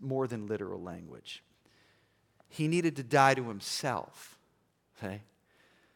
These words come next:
Not only to his nagging regrets about his mistakes,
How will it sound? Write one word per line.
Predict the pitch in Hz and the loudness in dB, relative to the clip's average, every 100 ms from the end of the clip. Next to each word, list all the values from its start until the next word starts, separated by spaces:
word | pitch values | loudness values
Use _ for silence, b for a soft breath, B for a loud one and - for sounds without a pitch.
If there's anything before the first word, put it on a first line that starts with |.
| b b 131 | b b 4
Not | 147 185 | 8 8
only | 185 185 170 | 6 4 0
to | 180 | 0
his | 156 131 | -2 0
nagging | 139 147 151 151 139 | 2 2 2 0 -4
regrets | 127 120 110 131 143 139 - - | -4 -6 -4 2 4 4 0 -6
about | 127 123 120 117 | -4 0 -2 -2
his | 117 | -8
mistakes, | 107 - - 135 117 - | -8 -6 0 2 2 -4